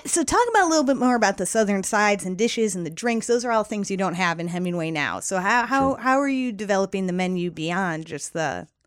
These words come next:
Speaker 1: the pork?
Speaker 2: Slowly,
Speaker 1: Mm-hmm.
Speaker 2: very slowly. Um, the menu is basically coming from everything that I've experienced at some point in my life.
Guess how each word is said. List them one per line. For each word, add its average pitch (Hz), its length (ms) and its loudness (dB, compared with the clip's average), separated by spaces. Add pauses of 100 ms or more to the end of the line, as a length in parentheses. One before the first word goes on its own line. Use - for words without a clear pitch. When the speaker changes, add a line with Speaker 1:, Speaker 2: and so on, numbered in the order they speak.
(160)
Speaker 1:
the - 80 -16
pork? - 380 -10 (100)
Speaker 2:
Slowly, 90 720 2
Speaker 1:
Mm-hmm. 208 200 -10
Speaker 2:
very 104 300 2
slowly. 82 440 -2 (260)
Um, 107 280 -2
the 101 80 0
menu 131 300 4
is 110 100 4
basically 101 460 2
coming 107 220 0
from 98 120 -4
everything 101 360 0
that 92 100 -2
I've 92 100 -2
experienced 104 480 -8
at 82 120 -10
some 95 200 -6
point 92 280 -12
in 95 100 -12
my 92 120 -10
life. 90 400 -6